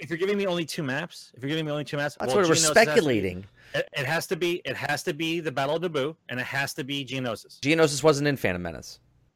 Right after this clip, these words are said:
Speaker 2: It was in,
Speaker 1: Uh,
Speaker 2: it was in Clone Wars.
Speaker 1: Doesn't matter. It's still the same s-, era.
Speaker 2: No, no,
Speaker 1: It's
Speaker 2: no.
Speaker 1: an era.
Speaker 2: Again,
Speaker 1: It was
Speaker 2: no,
Speaker 1: an
Speaker 2: no.
Speaker 1: era.
Speaker 2: Again, no. That's ten years apart, man. What are you talking about?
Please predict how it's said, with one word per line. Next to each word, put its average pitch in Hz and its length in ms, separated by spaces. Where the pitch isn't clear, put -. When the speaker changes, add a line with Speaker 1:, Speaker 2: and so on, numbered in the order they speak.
Speaker 2:
It 117 40
was 110 100
in, 123 80
Speaker 1:
Uh, 117 80
Speaker 2:
it 135 80
was 123 140
in 120 80
Clone 117 260
Wars. - 380
Speaker 1:
Doesn't 135 240
matter. 147 260
It's 92 120
still 135 180
the 117 80
same 120 260
s-, - 200
era. 151 120
Speaker 2:
No, 147 160
no, 170 140
Speaker 1:
It's 90 100
Speaker 2:
no. 90 60
Speaker 1:
an - 80
era. 170 180
Speaker 2:
Again, 135 280
Speaker 1:
It - 60
was 139 100
Speaker 2:
no, 131 80
Speaker 1:
an 135 60
Speaker 2:
no. 147 120
Speaker 1:
era. - 180
Speaker 2:
Again, 143 280
no. 98 180
That's 143 160
ten - 180
years 240 160
apart, 247 380
man. 139 240
What 214 80
are 254 40
you 233 60
talking 233 360
about? 98 320